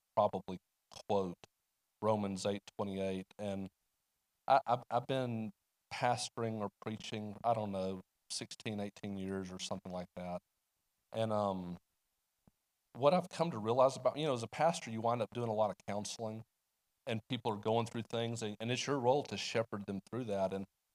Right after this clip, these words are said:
what I've come to realize is, um, Romans eight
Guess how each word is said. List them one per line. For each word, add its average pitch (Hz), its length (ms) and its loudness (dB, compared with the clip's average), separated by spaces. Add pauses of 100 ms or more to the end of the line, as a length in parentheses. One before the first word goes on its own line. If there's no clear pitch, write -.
(120)
what 127 140 6
I've 269 160 6
come 143 240 2
to 123 60 -6
realize 120 720 2 (540)
is, 107 580 0 (460)
um, 101 500 2 (200)
Romans 156 420 2
eight 143 120 0